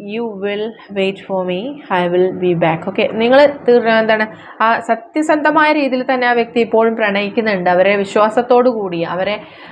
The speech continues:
എന്താണ്, ആ ഒരു, ഉം, ട്രസ്റ്റ് ഇഷ്യൂ എല്ലാം നിങ്ങൾ മറന്നുകൊണ്ട് അവരെ,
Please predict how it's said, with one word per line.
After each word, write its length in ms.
എന്താണ്, 280
ആ 260
ഒരു, 500
ഉം, 560
ട്രസ്റ്റ് 300
ഇഷ്യൂ 240
എല്ലാം 340
നിങ്ങൾ 200
മറന്നുകൊണ്ട് 680
അവരെ, 320